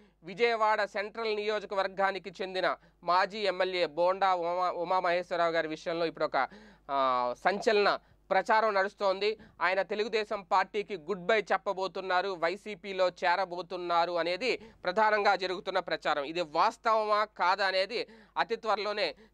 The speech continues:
తేలిపోయే అవకాశం ఉంది. కానీ ఇప్పుడు సోషల్ మీడియాలో భారీ ఎత్తునైతే ఒక ప్రచారానికి తెరలేపింది ఈ అంశం. అంటే బోండా ఉమామహేశ్వరరావు గారు గతంలో ఆయ-, తెలుగుదేశం పార్టీ హయాంలో ఎమ్మెల్యేగా ఉన్నా ఎంత అగ్రెసివ్‌గా ఉన్నారో అనేది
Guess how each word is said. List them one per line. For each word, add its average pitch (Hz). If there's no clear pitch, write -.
తేలిపోయే 208
అవకాశం 185
ఉంది. 208
కానీ 208
ఇప్పుడు 196
సోషల్ 196
మీడియాలో 208
భారీ 190
ఎత్తునైతే 208
ఒక 175
ప్రచారానికి 208
తెరలేపింది 190
ఈ 175
అంశం. 170
అంటే 196
బోండా 220
ఉమామహేశ్వరరావు 226
గారు 202
గతంలో 202
ఆయ-, 170
తెలుగుదేశం 190
పార్టీ 175
హయాంలో 175
ఎమ్మెల్యేగా 180
ఉన్నా 165
ఎంత 175
అగ్రెసివ్‌గా 175
ఉన్నారో 165
అనేది 175